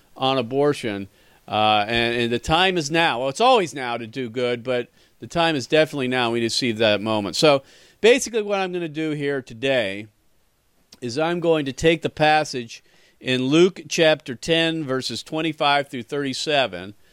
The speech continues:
and just share from it and make the case that the preborn are our neighbors, that the preborn are our neighbors. So let's jump right in.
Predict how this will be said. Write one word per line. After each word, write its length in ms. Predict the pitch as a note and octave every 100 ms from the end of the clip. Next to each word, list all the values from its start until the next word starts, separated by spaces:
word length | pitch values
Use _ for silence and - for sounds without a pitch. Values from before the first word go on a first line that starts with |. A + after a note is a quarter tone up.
| _ _
and 140 | A#2+ B2+
just 200 | F#3 -
share 320 | G#3+ A3+ G#3+
from 320 | - A#2 F#2
it 160 | F2 _ _ _ _ _ _
and 120 | A#2
make 220 | D3 A3+ -
the 80 |
case 720 | - - G#3 C#3+ B2+ - - - _ _ _
that 160 | B2+ B2+
the 60 | B2+
preborn 760 | F#3+ G#3 E3+ F3+ F3 E3+ E3+ -
are 400 | C#3+ D3 D3 D3+ -
our 200 | C3+ C3+
neighbors, 500 | C3 B2+ G2 F2+ -
that 120 | G#2+
the 60 | A#2+
preborn 560 | E3+ G3 E3+ D#3+ D#3+
are 240 | C#3 C#3 C#3
our 220 | C3 C3+
neighbors. 320 | C3 G#2+ G2
So 80 | C#3+
let's 220 | F3+ -
jump 280 | G#3 G#3 -
right 300 | F3+ E3+ D#3
in. 320 | C#3 A#2+ B2